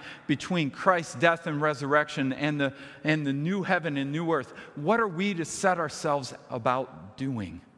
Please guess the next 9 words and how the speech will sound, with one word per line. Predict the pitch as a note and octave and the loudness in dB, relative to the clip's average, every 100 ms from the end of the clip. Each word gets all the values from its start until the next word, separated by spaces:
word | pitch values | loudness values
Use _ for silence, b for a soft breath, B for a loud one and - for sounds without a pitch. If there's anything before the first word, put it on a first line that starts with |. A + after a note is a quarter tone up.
| _ _ _ _ _ _ _ _ _ _ _ _ _ _ _ _ _ _ _ _ _ _ _ _ _ _ _ _ _ _ _ _ - B B B B | _ _ _ _ _ _ _ _ _ _ _ _ _ _ _ _ _ _ _ _ _ _ _ _ _ _ _ _ _ _ _ _ -20 B B B B
There's | C3 - | -8 -4
four | - G#3 F3+ | 2 2 2
things | - F3 B2 - - - B B | 2 2 2 -6 -12 -14 B B
for | - D3 | -12 -6
us | B2+ - | -6 -6
to | B2 | -6
pay | D3+ C#3+ | 0 0
attention | A#2 D#3 C#3+ - A#2 | 0 -4 -4 -6 -6
to | - A2 | -4 -2